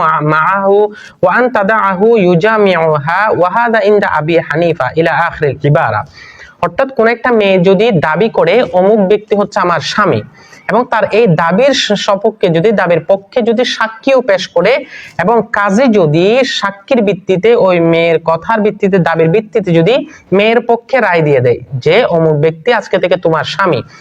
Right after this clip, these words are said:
তাহলে ওই মেয়েটা অমুক ব্যক্তির সাথে, যে পুরুষকে স্বামী দাবি করেছে, সে পুরুষের সাথে সহবাস করতে পারবে, ঘর, হ্যাঁ, জম-, জমা করতে পারবে, হ্যাঁ, তারপরে হচ্ছে বসবাস করতে পারবে, হ্যাঁ, তার সাথে ঘর করতে পারবে।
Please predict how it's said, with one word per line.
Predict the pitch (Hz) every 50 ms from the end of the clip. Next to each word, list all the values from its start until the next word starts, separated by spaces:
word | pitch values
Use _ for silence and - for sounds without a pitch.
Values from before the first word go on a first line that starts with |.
| - - - - _ _
তাহলে | 185 170 185 214 240
ওই | 262 - 202 208 196
মেয়েটা | 190 180 180 180 180 175 214 226 247
অমুক | - - 180 180 175 175 170
ব্যক্তির | 151 156 175 170 170 - 185 170
সাথে, | 160 - 196 196 240
যে | 214 165 170 170 165
পুরুষকে | 160 - - 190 208 202 - 208 180 185
স্বামী | - - 190 208 240
দাবি | 240 233 233 208 208
করেছে, | 214 190 175 175 180 226
সে | 233 - - 208
পুরুষের | 180 - - 175 185 - - 226
সাথে | 214 - 220 214 214 240 247 285 277 - - - - - - - -
সহবাস | - - 214 196 202 233 254 269 262 262
করতে | - 233 220 - 143 202 190
পারবে, | 196 190 180 180 180 214 233 262 254 - - 139 135
ঘর, | 127 175 190 196 202 202 196 185 180 175 160 165 165 165 156 165
হ্যাঁ, | 220 220 185
জম-, | 156 135 - 170 170 170 170 156
জমা | 143 151 165 170 196 220
করতে | 220 - 226 196 - 196
পারবে, | 180 185 175 175 196 233 285 285 - - - - - -
হ্যাঁ, | 226 240 214 151 - - - - - -
তারপরে | - 165 151 151 165 165
হচ্ছে | 160 175 175 175 202 180 151 135 139 - 151
বসবাস | 156 185 190 - 277 277 254 -
করতে | - 247 214 - -
পারবে, | 180 165 139 120 117 120 110
হ্যাঁ, | 117 170 233 226 156
তার | 143 110
সাথে | 104 - - 202 254 302 359 - - _ - 151
ঘর | - - 202 247 262 262
করতে | 269 262 214 - - 202
পারবে। | 160 170 135 117 110 104